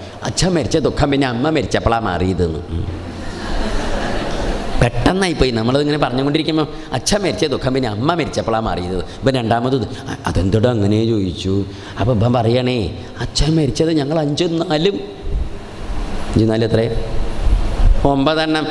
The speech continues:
അഞ്ച് പെണ്ണും നാല് ആണും മക്കളായിട്ടുണ്ടായിട്ടും അച്ഛൻ മരിക്കുമ്പം ആരും അടുത്തുണ്ടായിരുന്നില്ല, വെള്ളം കിട്ടാണ്ട്.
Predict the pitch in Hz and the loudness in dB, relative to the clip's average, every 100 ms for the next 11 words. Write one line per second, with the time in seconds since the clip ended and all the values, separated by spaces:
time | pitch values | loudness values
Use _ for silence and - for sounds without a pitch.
0 | - 131 139 135 135 139 151 185 185 - | 0 2 2 2 2 2 2 0 -4 -8
1 | - 131 135 156 135 127 147 160 135 - | -6 -2 0 0 0 -2 0 0 -2 -2
2 | 160 143 139 156 147 139 135 - 165 - | 0 0 -2 0 2 2 0 -2 -4 -6
3 | - - - 185 180 170 117 160 165 208 | -8 -8 -2 0 2 0 -2 -2 0 0
4 | 208 - - 185 175 202 226 - - - | -4 -10 -4 -2 0 0 -2 -4 -8 -4
5 | 190 - 202 196 208 202 208 233 - - | -4 0 0 0 0 -2 0 0 -2 -8
6 | - 190 190 208 208 214 208 220 233 - | -6 -2 0 0 0 0 -2 -2 -4 -8